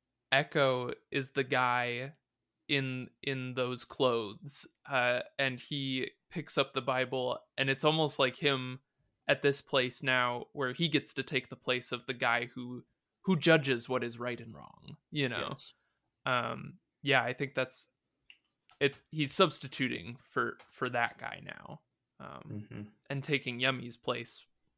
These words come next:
Speaker 1: very literally in this scene, you know, just kind of accepting his responsibilities.
Speaker 2: Mm-hmm. But I think there's, you know, he's, you could s-, look at it as he, okay, that's a kind of a noble thing to do, you know, become, uh,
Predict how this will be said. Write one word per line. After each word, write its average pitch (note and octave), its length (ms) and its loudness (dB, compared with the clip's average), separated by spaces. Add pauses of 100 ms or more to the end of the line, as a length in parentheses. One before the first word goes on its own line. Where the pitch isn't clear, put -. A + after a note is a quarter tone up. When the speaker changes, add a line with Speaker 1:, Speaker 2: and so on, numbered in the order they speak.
(440)
Speaker 1:
very C#3+ 300 6
literally B2+ 500 -2
in B2 120 -10
this B2+ 160 -8
scene, B2 400 -6
you D3+ 160 0
know, B2 160 -2
just - 360 0
kind C#3 180 4
of B2+ 180 -6 (260)
accepting C#3+ 480 4
his C3 200 -4
responsibilities. B2+ 1040 -2 (500)
Speaker 2:
Mm-hmm. G#2 240 -8 (960)
But A#2+ 100 8
I A2+ 60 8
think C#3 380 6
there's, G#2+ 600 4
you B2 120 -4
know, F#2 140 0
he's, F#2+ 280 -6
you A2+ 200 -8
could A2 120 -6
s-, - 240 -8
look A#2+ 260 2
at B2 140 8
it G2 140 2
as F#2 240 -2
he, G2 220 -6
okay, G2+ 200 0
that's G2+ 240 2
a A2 200 2 (160)
kind G#2+ 200 0
of G2 120 0
a F#2 280 0 (100)
noble G2 340 -2
thing F#2+ 240 -2
to F#2 80 -6
do, F#2 260 0
you F#2 140 -2
know, E2+ 280 -6
become, F2+ 560 -8
uh, - 200 -16